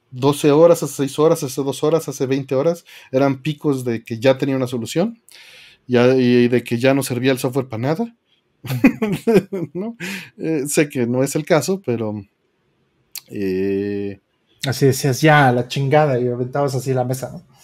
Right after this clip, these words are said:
Speaker 1: No, pues,
Speaker 2: Ahora
Speaker 1: nunca
Speaker 2: ya.
Speaker 1: va a quedar, ¿no? O sea, lo va a tener que limitar y ya no voy a poder comparar N T C
Speaker 2: Eh.
Speaker 1: contra pal y
Speaker 2: Pues es que, tú sabes, este, los, los artistas nunca acaban su obra, solo la abandonan.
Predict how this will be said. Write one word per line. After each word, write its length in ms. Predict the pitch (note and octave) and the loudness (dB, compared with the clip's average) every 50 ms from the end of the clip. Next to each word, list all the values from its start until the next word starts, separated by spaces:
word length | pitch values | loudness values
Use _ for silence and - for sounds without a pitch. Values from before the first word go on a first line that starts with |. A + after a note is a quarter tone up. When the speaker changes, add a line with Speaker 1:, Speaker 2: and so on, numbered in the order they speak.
| - _ - | -20 _ 2
Speaker 1:
No, 160 | - G3 A#3+ A#3 | 4 4 6 6
pues, 120 | F3+ E3 | 6 8
Speaker 2:
Ahora 60 | E3 F3+ | 8 8
Speaker 1:
nunca 200 | G#3 A3+ C3+ - | 8 6 6 6
Speaker 2:
ya. 60 | F3+ | 4
Speaker 1:
va 80 | G3 | 4
a 40 | F#3+ | 2
quedar, 400 | - - D#3+ F3 F#3 F3 D3 B2+ | 2 2 4 6 6 6 6 4
¿no? 140 | A#2+ C3 G#3 | 0 0 0
O 80 | A3 - | 0 -2
sea, 220 | - C#3+ C3 B2 - - | 0 -2 -2 -2 -4 -4
lo 120 | - C3+ C3+ | 0 4 4
va 80 | E3+ | 4
a 20 | E3 | 4
tener 220 | F3+ F3+ F3+ F3 | 4 4 2 2
que 100 | - F3+ | 2 2
limitar 560 | D#3 C#3+ B2+ B2+ B2 - - G#3 G#3+ A3 G#3+ | 2 2 0 0 -2 0 2 2 4 4 4
y 80 | F#3+ D#3 | 2 2
ya 160 | C3+ C#3 D3 | 2 0 0
no 60 | D3+ | 0
voy 160 | C#3+ D3 C#3+ C#3+ | 0 0 -2 -2
a 20 | |
poder 180 | C#3+ C3+ C3 C3 | -2 -4 -4 -2
comparar 400 | - D3 B2+ B2 A#2+ A#2+ B2+ C3 | -4 -8 -6 -4 -2 0 0 0
N 120 | C3 C3 | -2 -4
T 80 | B2+ - | -6 -8
C 140 | C3 B2 C3 | -8 -8 -6
Speaker 2:
Eh. 40 | B2+ | -6
Speaker 1:
contra 280 | B2+ B2 B2 A2+ G2+ - | -6 -8 -8 -8 -12 -10
pal 400 | _ - F#3 G3 G3 G3+ F#3 E3 | _ -2 -2 0 0 0 -2 -4
y 100 | C#3 B2+ _ _ _ _ _ _ _ _ _ _ _ _ _ _ _ _ | -4 -8 _ _ _ _ _ _ _ _ _ _ _ _ _ _ _ _
Speaker 2:
Pues 220 | - D#3 D3 - | -6 -6 -6 -6
es 140 | E3 D3+ - | -8 -10 -8
que, 480 | - E3+ E3 D#3+ D3+ D3 C#3 B2+ A2+ - _ | -2 0 2 4 4 4 2 0 -2 -8 _
tú 120 | - D3 | -14 -10
sabes, 480 | - - C3+ B2+ A#2+ A2+ G#2+ - - A#2 | -2 0 2 2 2 2 0 -2 -6 -10
este, 520 | G#2+ - - _ - A#2 A2+ B2 B2 A2+ _ _ _ _ _ _ _ _ _ _ _ _ _ _ _ - - | -12 -12 -12 _ -8 -8 -8 -6 -8 -10 _ _ _ _ _ _ _ _ _ _ _ _ _ _ _ -14 -6
los, 320 | - A#2+ A#2 - - - - | -2 -2 -2 -2 -4 -6 -4
los 240 | D3 C#3 C3 - | -2 -2 0 2
artistas 540 | D3+ C3+ C3 - - D#3+ - - F3 D3+ - | 0 0 0 0 -4 -4 -2 -2 -2 -2 0
nunca 200 | D#3 C#3+ - D3 | -2 -2 -2 -2
acaban 300 | C3 - C3 B2+ B2+ B2 | -2 0 2 2 2 0
su 160 | A#2+ - - | -2 -2 -4
obra, 220 | A2 G#2 A2 G#2+ G#2 | -4 -4 -4 -6 -6
solo 240 | - - B2 B2 B2 | -6 -4 -4 0 2
la 80 | B2 A#2 | 2 2
abandonan. 440 | A#2 A2 G#2+ G2+ G2 G2+ - - | 2 0 0 -4 -6 -8 -10 -14